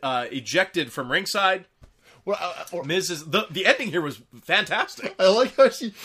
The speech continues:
Speaker 2: she's still fighting it. Like, instead of standing there and actually, like, berating
Speaker 1: Yeah.
Speaker 2: the referee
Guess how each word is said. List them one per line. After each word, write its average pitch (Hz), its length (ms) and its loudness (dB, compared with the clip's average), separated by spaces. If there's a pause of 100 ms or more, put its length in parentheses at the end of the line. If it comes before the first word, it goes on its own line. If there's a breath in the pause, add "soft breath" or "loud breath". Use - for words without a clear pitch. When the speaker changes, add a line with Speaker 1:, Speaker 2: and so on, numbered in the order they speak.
(240 loud breath)
Speaker 2:
she's 190 240 -8
still 214 160 -4
fighting 160 380 -4
it. 190 120 -8
Like, 135 140 -6
instead 160 240 -8
of 156 60 -8
standing 143 360 -12
there 170 140 -8
and 143 80 -12
actually, 131 340 -8
like, 104 60 -20
berating 123 360 -4
Speaker 1:
Yeah. 156 100 2
Speaker 2:
the 120 60 -4
referee 123 520 -6